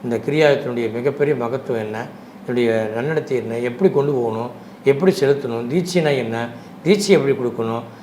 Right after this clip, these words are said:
இந்த மாதிரி நிறைய நுணுக்கங்களை எனக்கு கத்துக் கொடுத்தாரு. அது மூலிமா இன்னைக்கு எல்லாருக்கும் மக்கள் கொடுக்குறேன்.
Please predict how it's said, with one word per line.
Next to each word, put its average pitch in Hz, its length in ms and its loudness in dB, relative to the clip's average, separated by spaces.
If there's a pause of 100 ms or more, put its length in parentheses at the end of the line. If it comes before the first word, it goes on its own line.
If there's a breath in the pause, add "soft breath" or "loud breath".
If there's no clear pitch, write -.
இந்த 160 220 4
மாதிரி 190 140 4
நிறைய 190 440 4
நுணுக்கங்களை 202 540 4
எனக்கு 127 240 0
கத்துக் 123 160 -6
கொடுத்தாரு. 113 420 -4 (400 loud breath)
அது 135 180 4
மூலிமா 185 300 6
இன்னைக்கு 170 240 2
எல்லாருக்கும் 151 400 2
மக்கள் 139 280 0
கொடுக்குறேன். 120 360 -2